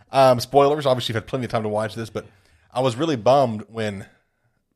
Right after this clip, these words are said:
we, I really wish you would've watched this last week. Now I've forgotten all the names. <laughs>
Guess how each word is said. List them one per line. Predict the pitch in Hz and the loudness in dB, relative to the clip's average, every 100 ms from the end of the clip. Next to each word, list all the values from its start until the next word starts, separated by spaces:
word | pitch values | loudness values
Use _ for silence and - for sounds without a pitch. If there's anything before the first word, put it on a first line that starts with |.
| _ _ _ _ _ _ _ _ _ _ _ _ 127 117 _ _ _ _ | _ _ _ _ _ _ _ _ _ _ _ _ _ -20 _ _ _ _
we, | 123 123 | -20 -8
I | |
really | 131 180 | -2 0
wish | 113 107 95 | 0 -4 -6
you | 113 | -10
would've | 101 | -8
watched | 98 104 | -8 -8
this | - 98 - | -10 -12 -14
last | 87 87 _ | _ _ _
week. | 92 104 | _ -6
Now | 135 | -4
I've | 135 | -2
forgotten | 127 104 90 | -2 -4 -8
all | 95 95 | -18 -20
the | 98 87 | -20 -16
names. | 95 131 - | -8 -8 -8
<laughs> | - | -14